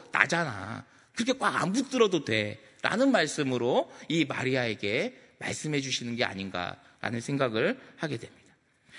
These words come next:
즉, 이제 예수님께서는 십자가에 달려 죽으시고 부활하셔서 승천하시게 되는데요.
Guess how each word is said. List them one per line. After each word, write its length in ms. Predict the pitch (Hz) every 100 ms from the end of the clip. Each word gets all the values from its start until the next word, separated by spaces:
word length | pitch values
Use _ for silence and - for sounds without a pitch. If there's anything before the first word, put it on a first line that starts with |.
| - -
즉, 280 | 247 226 - - -
이제 260 | 196 233
예수님께서는 800 | 185 233 247 240 220 220 220 202
십자가에 560 | 214 285 294 247 233 220
달려 300 | 208 190 190
죽으시고 880 | 196 175 190 - 165 165 269 - - - _ _ _ -
부활하셔서 760 | 180 208 208 175 180 160 160
승천하시게 800 | 156 381 - 359 285 247 214 220
되는데요. 560 | 123 120 117 101 104